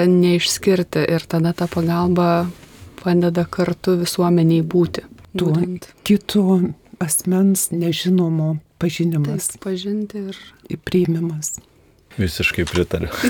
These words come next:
Speaker 2: <laughs> Na, ir mūsų laikas senka, tai... Dar jei galėtumėt kokį žodį išlydėjimą iš laidos, vat, su kuo patys išeinat?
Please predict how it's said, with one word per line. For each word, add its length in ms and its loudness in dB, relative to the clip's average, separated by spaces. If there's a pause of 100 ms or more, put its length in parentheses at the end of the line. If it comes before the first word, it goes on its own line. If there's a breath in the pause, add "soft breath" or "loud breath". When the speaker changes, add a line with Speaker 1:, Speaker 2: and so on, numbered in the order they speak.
(140)
Speaker 2:
<laughs> 1800 -2
Na, 120 6
ir 320 4
mūsų 380 2
laikas 420 4
senka, 920 2 (300)
tai... 400 4 (520)
Dar 300 0
jei 480 0
galėtumėt 720 -2
kokį 360 -2 (380)
žodį 500 0 (380)
išlydėjimą 880 2
iš 120 -6 (520)
laidos, 540 -4
vat, 180 -10
su 280 -6
kuo 260 -6
patys 580 -6
išeinat? 680 2